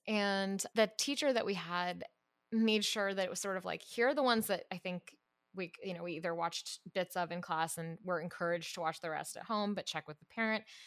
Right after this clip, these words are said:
There was Schindler's List, which is rated R, and there's, and, um, so a few foreign language ones. There's Life is Beautiful. Anyway, there, there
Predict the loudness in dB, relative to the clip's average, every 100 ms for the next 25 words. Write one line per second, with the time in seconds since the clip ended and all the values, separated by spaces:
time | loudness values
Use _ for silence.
0 | -16 0 2 4 0 -10 -6 0 0 2
1 | 0 -2 -4 -4 -6 -6 -4 -2 0 -2
2 | 2 6 6 4 0 -4 -8 -20 -6 -2
3 | 0 0 0 -2 -2 0 2 2 0 -2
4 | -8 -10 -4 -4 -4 -8 -14 _ _ _
5 | _ -20 -12 -6 -4 -4 -6 -6 -4 0
6 | 0 0 0 0 0 -2 0 -2 -2 -8
7 | -6 -2 -2 0 0 2 4 4 4 4
8 | 2 0 0 2 2